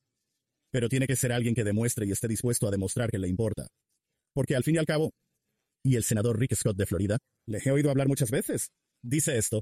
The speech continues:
y es verdad, es, "Los problemas latinos son problemas estadounidenses, ¿verdad?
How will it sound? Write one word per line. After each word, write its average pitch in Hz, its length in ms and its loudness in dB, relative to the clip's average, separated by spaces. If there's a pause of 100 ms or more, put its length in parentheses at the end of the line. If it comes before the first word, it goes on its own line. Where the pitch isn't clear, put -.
(260)
y 160 180 4
es 165 120 0
verdad, 110 280 -2 (440)
es, 120 320 -2 (380)
"Los 120 140 0
problemas 131 280 4
latinos 135 400 2
son 120 160 2
problemas 120 340 2
estadounidenses, 123 680 0 (240)
¿verdad? 117 500 -2